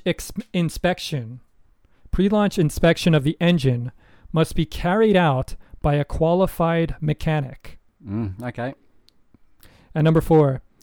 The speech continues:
Speaker 1: if more than one qualified person on, is on board, it is necessary to decide who is the captain before departure.
Speaker 2: This is to d-, determine whether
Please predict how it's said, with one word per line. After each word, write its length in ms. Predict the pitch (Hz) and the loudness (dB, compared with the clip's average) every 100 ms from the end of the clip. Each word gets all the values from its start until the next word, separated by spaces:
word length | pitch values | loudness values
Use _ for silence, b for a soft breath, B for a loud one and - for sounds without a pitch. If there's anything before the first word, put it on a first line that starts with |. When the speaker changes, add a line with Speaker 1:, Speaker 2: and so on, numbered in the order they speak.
| b b | b b
Speaker 1:
if 240 | - 170 - | 2 2 2
more 320 | 156 196 247 | 4 6 6
than 240 | 208 180 | 6 4
one 300 | 151 175 202 | 4 4 4
qualified 720 | 190 - 165 196 - 175 170 - | 0 4 4 4 4 4 4 2
person 400 | 165 170 - 160 | 2 4 4 4
on, 260 | 147 131 107 - | 4 0 -4 0
is 200 | 156 131 | 2 4
on 200 | 143 131 | 0 2
board, 480 | 139 160 123 120 - b b b | 2 2 0 -6 -14 b b b
it 140 | 185 220 | 4 6
is 160 | 208 175 | 4 2
necessary 880 | 175 196 196 - 147 139 131 131 - _ _ - | 0 0 -4 -2 -2 0 -2 -6 -10 _ _ -8
to 100 | 160 | -4
decide 600 | 151 156 175 156 147 147 151 | -2 -2 0 2 2 0 0
who 180 | 190 214 | 4 4
is 140 | 220 | 4
the 100 | - | 0
captain 680 | 180 - 165 190 - 127 120 b b b | -4 -2 -2 -2 -2 -2 -4 b b b
before 400 | - 147 - 160 | 0 2 4 4
departure. 680 | 147 147 - 143 - 131 120 - _ _ _ _ _ - | 4 0 -2 -2 -4 -8 -10 -16 _ _ _ _ _ -12
Speaker 2:
This 240 | 139 196 | -10 -10
is 200 | 170 143 - | -10 -10 -8
to 100 | 120 | -12
d-, 220 | 110 107 | -12 -14
determine 560 | 117 - 139 135 107 - | -12 -4 0 0 -2 -6
whether 520 | 107 113 104 101 101 | -8 -6 -6 -8 -10